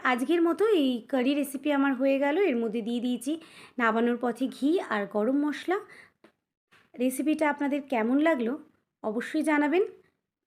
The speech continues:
আর ভাতের সঙ্গে বা রুটি পরোটার সঙ্গে সকলকে পরিবেশন করে চমকে দিতে পারেন এই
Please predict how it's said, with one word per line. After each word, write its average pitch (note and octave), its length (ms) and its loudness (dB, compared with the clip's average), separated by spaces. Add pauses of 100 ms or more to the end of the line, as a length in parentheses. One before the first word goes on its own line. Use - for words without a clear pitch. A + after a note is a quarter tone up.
(200)
আর G3+ 280 -4
ভাতের G#3+ 340 -2
সঙ্গে E4 500 2 (360)
বা G#3 140 0
রুটি A3+ 280 -2
পরোটার A3+ 380 -2
সঙ্গে A#3 380 -2 (380)
সকলকে G#3+ 520 -4
পরিবেশন G#3+ 540 -2
করে B3 260 -2 (320)
চমকে C4 340 0
দিতে C#4 280 -4
পারেন A#3+ 300 -2
এই G#3+ 300 -6